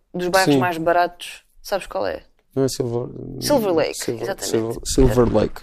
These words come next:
Speaker 1: Exatamente, é isso
Speaker 2: Uhum.
Speaker 1: mesmo. Era em Silver Lake. Ahm, que é tipo assim a zona mais hipster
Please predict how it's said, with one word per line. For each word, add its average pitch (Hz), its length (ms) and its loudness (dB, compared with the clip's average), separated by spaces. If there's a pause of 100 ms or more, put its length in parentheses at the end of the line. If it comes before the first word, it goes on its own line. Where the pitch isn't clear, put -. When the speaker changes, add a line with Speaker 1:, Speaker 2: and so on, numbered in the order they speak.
Speaker 1:
Exatamente, 196 680 -4
é 233 80 6
isso 147 100 2
Speaker 2:
Uhum. 147 80 4
Speaker 1:
mesmo. - 320 -12 (500)
Era 175 140 0
em 175 60 0
Silver 170 340 -6
Lake. - 280 -8 (680)
Ahm, 165 880 2
que - 80 -8
é - 20 -8
tipo - 200 -14
assim 156 200 -6
a 151 40 -2
zona 147 180 0
mais 147 640 -4
hipster 156 420 -6